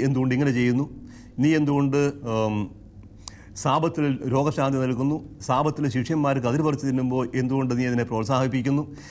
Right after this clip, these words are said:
എന്തുകൊണ്ട് കൈ കഴുകാതെ ഭക്ഷണം കഴിക്കുന്നു? എന്തുകൊണ്ട് അശുദ്ധരുടെ കൂടെ ഭക്ഷണം കഴിക്കുന്നു?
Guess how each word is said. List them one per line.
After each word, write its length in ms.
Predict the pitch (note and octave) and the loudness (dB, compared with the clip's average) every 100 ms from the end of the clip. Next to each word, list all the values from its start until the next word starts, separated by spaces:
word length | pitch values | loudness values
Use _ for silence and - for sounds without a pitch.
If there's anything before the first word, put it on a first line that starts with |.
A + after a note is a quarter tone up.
| - C3+ | -4 2
എന്തുകൊണ്ട് 320 | D#3 E3+ E3+ | 2 4 2
കൈ 220 | D#3 C3 F3 | 2 2 2
കഴുകാതെ 380 | E3+ C#3 B2+ | 2 2 2
ഭക്ഷണം 360 | A#2 A2 - E3+ | 0 -2 -2 0
കഴിക്കുന്നു? 560 | D#3+ C3 B2+ C#3+ D#3 C#3+ | 2 0 0 -2 -2 -2
എന്തുകൊണ്ട് 480 | B2 C#3+ E3 D#3+ B2 | -2 2 0 2 0
അശുദ്ധരുടെ 400 | G#2+ D#3+ E3+ E3 | 0 -2 0 0
കൂടെ 180 | C#3 B2+ | 0 0
ഭക്ഷണം 300 | A#2+ C3+ B2+ | -2 -4 -2
കഴിക്കുന്നു? 500 | B2 A#2+ C#3 D#3 | 0 0 -2 -2